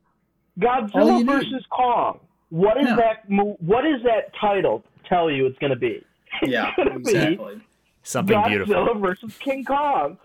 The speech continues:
Speaker 3: <laughs>
Speaker 2: If I go and watch a two and a half minute trailer, I'm gonna see them fighting. <laughs> I don't
Speaker 3: Yeah.
Speaker 2: wanna see them fighting in a trailer because
Speaker 3: Yeah.
Speaker 2: that's why I'm going to the movie.
Speaker 3: Yeah, I, I remember, um,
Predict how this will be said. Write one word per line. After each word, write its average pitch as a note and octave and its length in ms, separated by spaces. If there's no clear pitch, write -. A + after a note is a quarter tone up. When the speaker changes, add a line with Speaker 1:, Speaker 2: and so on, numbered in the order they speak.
Speaker 3:
<laughs> - 140
Speaker 2:
If E3+ 800
I B3+ 280
go D#4 140
and C#4 100
watch C4+ 260
a G#3+ 80
two C4+ 160
and B3 80
a A#3+ 60
half A#3 260
minute A3 320
trailer, F3 580
I'm A#3 180
gonna C4 220
see A#3 560
them F#3+ 300
fighting. B3 520
<laughs> - 80
I - 300
don't C#4 120
Speaker 3:
Yeah. A3+ 160
Speaker 2:
wanna B3 280
see E4 120
them B3 260
fighting D#3 380
in G3 120
a G#3 80
trailer C#4+ 520
because A3+ 200
Speaker 3:
Yeah. A3+ 120
Speaker 2:
that's B3+ 200
why C#4 180
I'm C4+ 100
going C#4 160
to C#4 60
the D4 60
movie. D4+ 420
Speaker 3:
Yeah, B2+ 320
I, B2 240
I B2 80
remember, C#3+ 760
um, F2+ 600